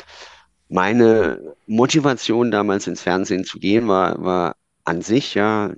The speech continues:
dem, dem Zuschauer oder der Zuschauerin relativ unfallfreien Weg von A bis B zu ermöglichen, dass sie halt irgendwie zu Hause sich was Leckeres zu essen können, äh, zu essen kochen können.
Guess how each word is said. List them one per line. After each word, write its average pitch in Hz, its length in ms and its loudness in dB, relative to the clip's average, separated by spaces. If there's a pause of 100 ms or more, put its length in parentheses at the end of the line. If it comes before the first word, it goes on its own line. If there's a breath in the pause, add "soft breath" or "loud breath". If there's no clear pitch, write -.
dem, 90 480 -2
dem 82 180 -4
Zuschauer 127 540 -2
oder 92 160 -2
der 87 140 -2
Zuschauerin 101 680 -2
relativ 98 520 -2
unfallfreien 95 760 -2
Weg 101 240 -2
von 80 200 -6
A 92 260 2
bis - 240 -6
B 113 260 -2
zu - 140 -6
ermöglichen, 104 640 0
dass 90 160 -4
sie 92 100 -2
halt 90 180 -2
irgendwie 87 300 -2
zu 95 160 0
Hause 92 320 -2
sich 92 220 -6
was 82 100 -8
Leckeres - 440 -6
zu - 100 -8
essen - 240 -10
können, - 260 -12 (400 loud breath)
äh, 90 280 0
zu - 140 -4
essen 87 240 -4
kochen 80 300 -8
können. 71 240 -12